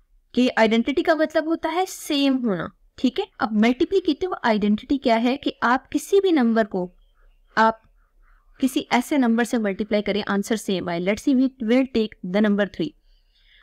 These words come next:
आप थ्री को किसी ऐसे नंबर से मल्टीप्लाई करें, आंसर थ्री आए। फ़ाइव को किसी नंबर से मल्टीप्लाई करें, आंसर again फ़ाइव आए। सिक्स को किसी नंबर से मल्टीप्लाई करें, आंसर आपके पास सिक्स आए। Even सिक्स हंड्रेड को किसी नंबर से मल्टीप्लाई करें, you will get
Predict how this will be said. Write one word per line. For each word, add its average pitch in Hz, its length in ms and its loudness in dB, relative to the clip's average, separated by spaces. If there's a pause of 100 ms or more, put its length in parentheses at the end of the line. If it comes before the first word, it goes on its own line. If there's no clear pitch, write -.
(120)
आप 247 200 4
थ्री 302 160 2
को 330 100 -2
किसी 330 240 -4
ऐसे 311 200 0
नंबर 285 240 0
से 311 140 -2
मल्टीप्लाई 254 420 -2
करें, 226 320 -2
आंसर 202 320 -2
थ्री 196 280 -4
आए। 170 140 -2
फ़ाइव 202 320 0
को 247 60 -4
किसी 277 220 -2
नंबर 277 240 2
से 320 140 -4
मल्टीप्लाई 285 460 0
करें, 233 360 0
आंसर 196 440 -4
again 190 300 0 (140)
फ़ाइव 190 300 0
आए। - 120 -4
सिक्स - 280 -8
को 285 100 -6
किसी - 220 -4
नंबर 285 240 0
से 302 120 -4
मल्टीप्लाई 247 460 -2
करें, 220 320 0
आंसर 202 320 -2
आपके 185 240 -2
पास 190 180 -4
सिक्स - 260 -6
आए। 170 200 0
Even 240 280 0
सिक्स - 320 -8
हंड्रेड 370 300 0
को 370 120 -2
किसी 285 220 -2
नंबर 254 220 2
से 254 140 -2
मल्टीप्लाई 214 440 -2
करें, 190 260 -2 (440)
you 220 160 4
will 220 180 4
get 190 120 0